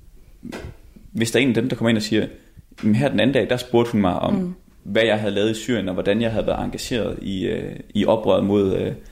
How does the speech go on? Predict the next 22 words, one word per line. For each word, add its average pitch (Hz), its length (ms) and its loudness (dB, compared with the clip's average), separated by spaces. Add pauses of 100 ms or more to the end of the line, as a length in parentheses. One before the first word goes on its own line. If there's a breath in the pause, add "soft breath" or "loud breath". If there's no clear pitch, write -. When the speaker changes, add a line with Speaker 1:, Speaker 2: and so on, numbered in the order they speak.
(220 loud breath)
Speaker 2:
Mm. 196 260 4
Speaker 1:
Assad - 280 0 (240)
i, 95 300 2
i - 160 -4
Syrien." 107 380 0 (1700 soft breath)
Speaker 2:
Ja. 190 140 0 (1160 loud breath)
Altså, 190 320 4 (100)
jamen, 170 460 2
det, 196 440 4
øh, 160 80 0 (460)
det 202 80 6
har 202 80 4
jeg 196 80 2
da 190 60 2
tænkt 196 200 4
over, 185 140 2 (140)
<laughs> - 100 -12
vil 220 60 6
jeg 233 80 6
sige, 269 420 4 (360 loud breath)
at, 202 420 2
øh, 185 180 2